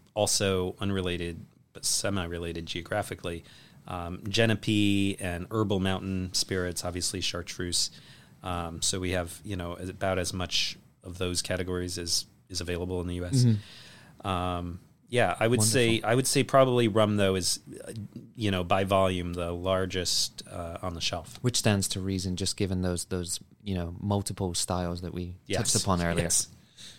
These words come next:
Speaker 2: Question number two. What ingredient or tool is the most undervalued in a bartender's arsenal?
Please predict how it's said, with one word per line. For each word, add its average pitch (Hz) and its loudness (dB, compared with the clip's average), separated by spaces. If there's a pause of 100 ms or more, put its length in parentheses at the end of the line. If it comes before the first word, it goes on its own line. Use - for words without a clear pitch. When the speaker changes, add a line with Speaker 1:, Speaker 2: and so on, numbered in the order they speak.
(460)
Speaker 2:
Question 165 6
number 123 6
two. - -4 (840)
What 139 6
ingredient 123 6
or 107 4
tool 107 0 (180)
is 107 -2
the 107 6
most 120 4
undervalued 101 2
in 101 0
a 92 0
bartender's 95 2
arsenal? 85 -4